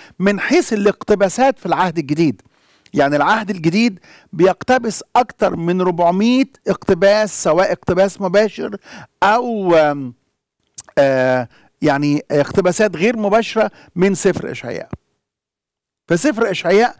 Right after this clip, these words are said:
من الأسفار المهمة. ليه هؤلاء المسلمين بيرجعوا إلى سفر إشعياء وبيرجعوا للكتاب المقدس؟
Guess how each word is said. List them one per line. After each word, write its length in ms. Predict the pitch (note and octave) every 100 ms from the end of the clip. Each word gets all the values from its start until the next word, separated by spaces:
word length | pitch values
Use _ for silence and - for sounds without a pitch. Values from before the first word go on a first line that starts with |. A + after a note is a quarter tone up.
| _ - F#3
من 180 | G#3+
الأسفار 480 | A3+ E3 - E3 D#3
المهمة. 520 | D#3+ D3+ D#3+ D#3+ G2+ _ _ _ _ - - -
ليه 380 | F3+ D4 F4+ G#3+
هؤلاء 500 | G3+ - F3+ A3 -
المسلمين 640 | F3 C3+ - C3 D3+ A3+ - _ _ _ _ _ _ _ _ -
بيرجعوا 540 | G#3 G3 G#3+ G3+ G#3+
إلى 180 | F3+ D3+
سفر 300 | D#3+ - D#3
إشعياء 380 | D#3+ A#3 D4+ - _ _ _ _ _ _ _ _
وبيرجعوا 460 | E3 F#3+ E3+ F#3 D#3
للكتاب 320 | C#3+ - F3+
المقدس؟ 480 | F3+ G#3 C3 -